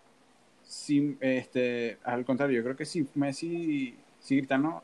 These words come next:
parece en ese estilo, en ese, mejor dicho, perdón, quiero re-, rehacer la, la frase, yo creo que son más, eh, mostrones y, y, y más exhibicionistas los latinos que los europeos.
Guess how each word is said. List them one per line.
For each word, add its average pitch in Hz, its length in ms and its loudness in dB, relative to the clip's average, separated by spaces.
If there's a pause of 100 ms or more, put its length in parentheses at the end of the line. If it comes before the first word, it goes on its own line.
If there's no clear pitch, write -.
(200)
parece 143 360 2
en 160 180 0
ese 156 180 -2
estilo, 165 480 0
en 135 120 0
ese, 143 240 -6
mejor 139 200 2
dicho, 135 240 2
perdón, 113 300 4 (480)
quiero 131 240 6
re-, 139 240 -4
rehacer 113 500 0
la, 127 180 0
la 110 140 -4
frase, 113 300 -2
yo - 60 -4
creo 131 140 -2
que 143 200 0 (640)
son 151 400 6
más, 151 420 4 (640)
eh, 127 260 2
mostrones 131 720 4
y, 113 60 2
y, 117 640 0
y 117 40 0
más 127 200 4
exhibicionistas 139 680 4
los 110 140 4
latinos 165 420 4
que 185 100 -2
los 127 100 -2
europeos. 107 440 2